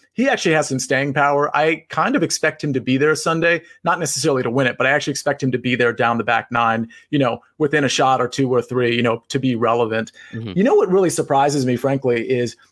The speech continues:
Speaker 1: Bryson keeps crushing the ball and it keeps going straight. And I just, I, like,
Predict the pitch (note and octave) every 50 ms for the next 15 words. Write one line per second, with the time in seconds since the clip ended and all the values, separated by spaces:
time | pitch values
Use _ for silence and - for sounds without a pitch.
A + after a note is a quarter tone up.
0 | _ - C3 C#3 D3+ E3 G3 G3 - A3+ F#3 - - F#3 F3 - - - - C3
1 | B2 - - D#3+ D#3+ E3 D#3+ E3 E3 F3+ F#3 G3+ A3+ _ _ _ _ _ - -
2 | D3+ D3 C#3+ C#3 - - F#3+ G#3+ - - F3+ D#3 C3 B2 - - - - C#3 B2
3 | - - _ _ _ _ _ _ - - D#3+ D#3 D3+ C#3+ C3+ - - F3 F3+ F3
4 | - - _ _ _ _ - - D#3 E3 D#3 D#3 C#3+ -